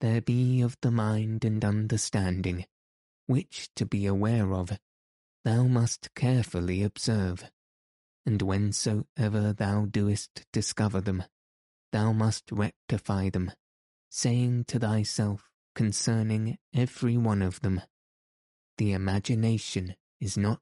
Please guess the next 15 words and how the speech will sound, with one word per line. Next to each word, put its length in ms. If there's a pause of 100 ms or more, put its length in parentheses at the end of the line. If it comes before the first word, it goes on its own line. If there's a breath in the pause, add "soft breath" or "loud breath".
(140)
necessary." 880 (880)
This 340
is 180
uncharitable. 1080 (1000)
This 300
thou 320
shalt 440
speak 440 (180)
as 180
another 400
man's 440
slave, 600 (580)
or 220
instrument, 800 (600)
that 180